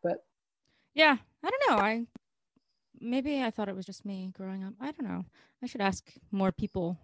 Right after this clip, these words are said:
Speaker 2: about how they <laughs> felt about all these mythologies and if they felt some were more bonkers than others. It'd be an interesting
Speaker 1: Yeah, it'd be
Speaker 2: question.
Speaker 1: interesting. Yeah, it would be really interesting to know what, what people are drawn to, whether they're drawn to its otherness and how bonkers it is,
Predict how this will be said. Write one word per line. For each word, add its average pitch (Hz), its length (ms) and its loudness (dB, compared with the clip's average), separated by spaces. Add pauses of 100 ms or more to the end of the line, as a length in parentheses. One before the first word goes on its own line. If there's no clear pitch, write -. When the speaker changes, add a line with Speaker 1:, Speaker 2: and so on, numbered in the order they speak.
(120)
Speaker 2:
about 190 380 2
how 202 120 4
they 214 140 8
<laughs> - 80 2
felt 311 220 8
about 269 260 10
all 262 100 10
these 240 200 6
mythologies 208 640 6
and 180 80 0
if 185 100 -4
they 196 100 -2
felt - 280 -4 (280)
some 202 240 8
were 190 80 8
more 175 220 8
bonkers 170 380 2
than 156 100 -2
others. 175 340 -6
It'd 208 100 -8
be 254 80 2
an 240 80 6
interesting 277 240 10
Speaker 1:
Yeah, 285 140 12
it'd 262 120 8
be 294 80 8
Speaker 2:
question. 285 100 12
Speaker 1:
interesting. 226 500 2
Yeah, 226 360 8
it 208 40 6
would 220 140 6
be 220 80 6
really 214 200 6
interesting 208 320 0
to 196 100 -4
know 190 240 2
what, 185 520 -2
what 196 220 -2
people 196 240 4
are 185 40 6
drawn 190 300 4
to, 170 120 -2
whether 170 200 2
they're 180 140 4
drawn 196 280 6
to 180 120 4
its - 140 2
otherness 170 460 2
and 165 120 -4
how 180 140 0
bonkers 180 340 4
it - 80 0
is, 170 260 2